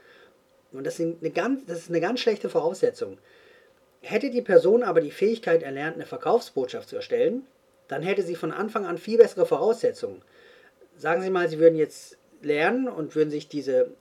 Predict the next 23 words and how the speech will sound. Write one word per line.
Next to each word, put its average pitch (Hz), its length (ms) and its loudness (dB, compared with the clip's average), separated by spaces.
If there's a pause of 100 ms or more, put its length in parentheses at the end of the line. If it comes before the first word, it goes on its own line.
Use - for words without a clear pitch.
(100)
acht 165 220 -8
Punkte 170 280 0
für 160 120 -2
die 139 120 -4
Fähigkeit 165 500 0
geben, 170 480 -4
eine 139 140 -10
starke 160 340 -2
Verkaufsbotschaft 151 760 -2
zu - 80 -10
erstellen. 101 400 -6 (1120)
Und 135 140 -16
Sie 156 100 6
haben 156 80 6
noch 170 120 -2
keine 202 280 -2
Ahnung, 185 240 0
wie 170 60 -2
dieses 156 300 -4
Werkzeug 160 320 0
jetzt 143 160 -6
gut 143 120 -10
funktioniert 196 640 4